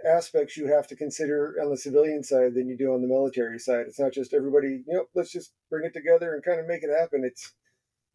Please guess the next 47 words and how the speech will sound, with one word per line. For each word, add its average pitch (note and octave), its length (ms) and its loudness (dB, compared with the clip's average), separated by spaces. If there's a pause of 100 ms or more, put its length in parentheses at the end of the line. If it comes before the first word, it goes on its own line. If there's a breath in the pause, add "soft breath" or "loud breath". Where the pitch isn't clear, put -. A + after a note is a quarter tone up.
(460)
a D3 60 0
lot D3+ 220 6
of D3+ 80 -4
different D#3 260 -4
little D3+ 160 4
things C#3+ 260 -2
that A#2+ 160 -8
have C#3 180 0
to B2+ 80 -16
be C#3 200 -4
considered C#3 500 0
before C3+ 300 -2
you C3 140 -2
can C#3 140 2
actually C3 340 0
do C#3 220 2
that B2 260 6 (180)
on C3+ 140 -2
the B2+ 60 -6
civilian C3 420 -2
side B2+ 340 4
and B2 220 -4 (460)
playing D#3 260 4
the C#3+ 80 -8
games C3+ 380 -6
and C#3 100 -4
knowing C3+ 260 0
what C3+ 180 -4
you C#3 140 2
gotta C3+ 220 4
do C3+ 260 2
and B2+ 80 4
all B2 120 4
the C3 120 2
other B2+ 160 0
stuff B2+ 280 0
that B2+ 120 0 (100)
makes C#3+ 260 0
it C#3 140 0 (680)
very, D#3 260 4
very C#3+ 320 4
different. C#3 340 -2
So C#3 100 0
I C#3 40 2
can C3 140 -4
see E3+ 320 -2
how C#3+ 400 2